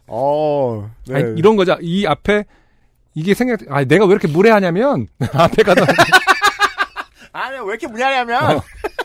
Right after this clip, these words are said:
Speaker 2: 아, 앞에 가는 거 뒤에서 보니까 그래서 물어본 거예요. 이렇게.
Speaker 1: 원래 그런 거 아니고. <laughs> 어, 상당한 빌런입니다. 저.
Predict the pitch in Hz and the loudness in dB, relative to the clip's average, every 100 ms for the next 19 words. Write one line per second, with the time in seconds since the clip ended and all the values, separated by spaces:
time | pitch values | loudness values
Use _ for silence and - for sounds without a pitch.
0 | - - - - - - _ - 165 - | -14 -20 -20 -20 -20 -20 _ -6 -6 -8
1 | - - 196 - 208 240 233 208 - - | -16 -4 0 4 4 4 4 2 -2 -20
2 | - _ - 214 233 233 220 208 185 180 | -20 _ -2 0 2 2 2 0 0 2
3 | 185 160 190 190 190 185 151 170 143 127 | 0 2 0 2 2 2 4 2 -2 -2
4 | 123 110 196 - 196 269 233 277 233 190 | -4 -4 -6 -4 -2 -2 -4 -2 -2 -4
5 | 208 226 - 294 - - - - 523 - | -10 -12 -6 -8 -8 -14 -14 -14 -16 -18
6 | - - _ - - - - - - - | -20 -20 _ -20 -20 -20 -20 -20 -20 -20
7 | - 85 107 107 170 208 220 185 156 147 | -14 -10 -8 -6 0 4 4 4 2 2
8 | 127 104 98 151 - _ _ _ _ _ | -2 -6 -6 -8 -8 _ _ _ _ _
9 | - 135 90 | 0 0 0